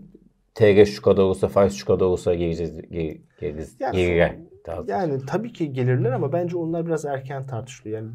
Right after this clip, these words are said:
Speaker 2: bu kadar sıcak para için karamsar olmayan biri olarak bunu diyorum ben.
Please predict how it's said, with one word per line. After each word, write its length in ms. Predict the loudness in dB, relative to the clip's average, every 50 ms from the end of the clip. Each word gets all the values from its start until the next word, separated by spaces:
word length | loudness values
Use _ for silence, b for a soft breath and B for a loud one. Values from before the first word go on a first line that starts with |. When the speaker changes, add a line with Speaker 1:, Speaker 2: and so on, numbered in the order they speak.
| -12 -12
Speaker 2:
bu 40 | -8
kadar 260 | -8 -6 -6 -6 -6
sıcak 440 | -8 -8 -10 -8 -8 -8 -10 -10 -10
para 120 | -8 -8
için 200 | -8 -8 -10 -12
karamsar 640 | -12 -12 -12 -10 -10 -10 -10 -12 -12 -8 -8 -6 -6 -8 -8 -2 0
olmayan 540 | 2 4 4 2 2 0 0 0 0 -2 0
biri 100 | 4 4
olarak 380 | 6 6 6 4 2 -2 -4
bunu 180 | -6 -6 -6 -4
diyorum 260 | -6 -6 -6 -8 -10
ben. 160 | -12 -12 -14